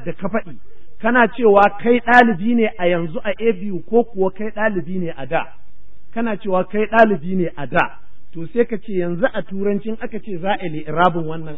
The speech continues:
ai passing ɗin shi. Menene matsayin I? Shine subject of the sentence. Me matsayin was? Shine ainihin person.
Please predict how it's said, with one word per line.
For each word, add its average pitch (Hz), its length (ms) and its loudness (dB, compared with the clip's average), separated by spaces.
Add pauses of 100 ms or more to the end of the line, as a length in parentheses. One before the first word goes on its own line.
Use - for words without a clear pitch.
ai 147 140 -4
passing 185 600 4
ɗin 156 180 -4
shi. - 140 -8 (800)
Menene 190 600 10
matsayin 190 560 -2
I? 185 340 8 (280)
Shine 180 240 -2 (120)
subject 180 420 -2
of 139 120 -6
the 131 140 -6
sentence. 147 360 -6 (260)
Me 175 220 4
matsayin 202 520 4
was? 208 320 10 (140)
Shine 208 280 -2
ainihin 185 440 0
person. 185 400 -2